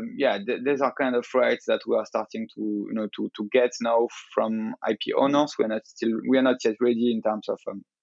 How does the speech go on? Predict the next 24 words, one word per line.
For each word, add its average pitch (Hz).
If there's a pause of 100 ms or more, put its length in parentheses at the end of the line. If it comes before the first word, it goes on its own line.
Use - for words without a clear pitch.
(440)
in 131
terms 113
of 110
product 123 (460)
to 110
ship 156
them, 175
but, 113
uh, 110
but 110
th-, 120
those 117
are 113
definitely, 117 (160)
definitely, 113
um, 104 (580)
uh, 104
revenue 117
streams 117
that 107
we, 107
we're 113
gonna 107
explore, 110